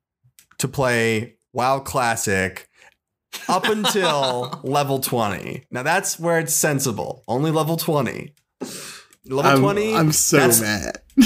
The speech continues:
Speaker 1: that's less than a normal amount of a video game to get to level twenty. So, and I will even pay for your subscription.
Speaker 2: Okay. Um, I hate that, but it's fair and it's within the parameters
Speaker 1: Less
Speaker 2: of the game.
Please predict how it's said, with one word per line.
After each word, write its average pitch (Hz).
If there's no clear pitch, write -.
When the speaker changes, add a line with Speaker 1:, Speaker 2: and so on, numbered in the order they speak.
Speaker 1:
that's 170
less 160
than 196
a 175
normal 160
amount 143
of 135
a 131
video 127
game 76
to 120
get 107
to 113
level 104
twenty. 87
So, 92
and 131
I 135
will 147
even 180
pay 151
for 147
your 123
subscription. -
Speaker 2:
Okay. 139
Um, 117
I 139
hate 127
that, 120
but 127
it's 120
fair 127
and 143
it's 117
within 120
the 139
parameters 139
Speaker 1:
Less 127
Speaker 2:
of 131
the 139
game. 190